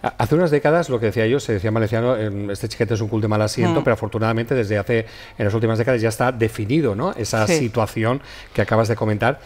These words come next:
Speaker 2: Mm.
Speaker 1: Y cada vez hay más recursos, eh, más conocimiento, ¿no? Para, para abordar esas situaciones.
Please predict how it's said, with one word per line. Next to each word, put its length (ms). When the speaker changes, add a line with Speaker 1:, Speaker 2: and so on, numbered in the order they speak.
Speaker 2:
Mm. 80
Speaker 1:
Y 80
cada 140
vez 120
hay 60
más 140
recursos, 840
eh, 140
más 160
conocimiento, 680
¿no? 140
Para, 340
para 220
abordar 720
esas 240
situaciones. 720